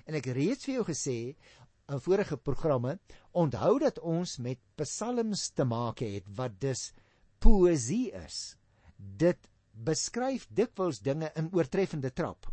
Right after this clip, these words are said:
op 'n baie plastiese manier. Mense word byvoorbeeld in Psalm aggenvyftig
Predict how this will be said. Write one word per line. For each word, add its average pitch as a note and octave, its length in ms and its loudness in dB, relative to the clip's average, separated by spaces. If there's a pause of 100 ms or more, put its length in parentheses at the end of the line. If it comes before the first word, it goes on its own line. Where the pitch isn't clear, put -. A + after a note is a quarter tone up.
(120)
op D#3 180 -4
'n B2+ 100 -2
baie F3 240 0
plastiese D#3 640 6
manier. A#2 500 -6
Mense D#3 400 -2
word C#3+ 140 -4
byvoorbeeld D3 440 -6
in A#2+ 120 -12
Psalm C3+ 320 -8
aggenvyftig C#3 640 -10